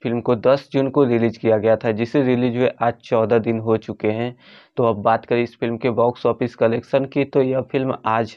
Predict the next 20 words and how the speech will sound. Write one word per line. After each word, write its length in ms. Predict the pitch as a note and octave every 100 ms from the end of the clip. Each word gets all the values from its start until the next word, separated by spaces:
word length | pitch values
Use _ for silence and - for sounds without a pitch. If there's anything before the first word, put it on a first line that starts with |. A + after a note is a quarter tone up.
| _ _ _ _
एक 220 | C#3 D3+ -
करोड़ 200 | D3+ D#3
पचास 420 | C3+ A#2+ C#3+ C#3+ -
लाख 200 | B2+ B2
रुपए 180 | B2+ B2
का 100 | B2
कलेक्शन 460 | A#2+ A#2 A2+ - C3
कर 200 | B2+ A2+
रही 180 | G#2+ G#2+
है। 60 | A2
इसी 160 | A2
के 80 | -
साथ 180 | A2+ A2+
दोस्तों, 380 | A2+ A2+ A2+ A#2
इस 140 | A2+
फिल्म 200 | A#2+ A#2
के 120 | A#2+
शुरुआती 540 | B2 B2+ A2+ A2+ A2 A#2+
चौदह 360 | - A#2 A2+
दिन 140 | A2+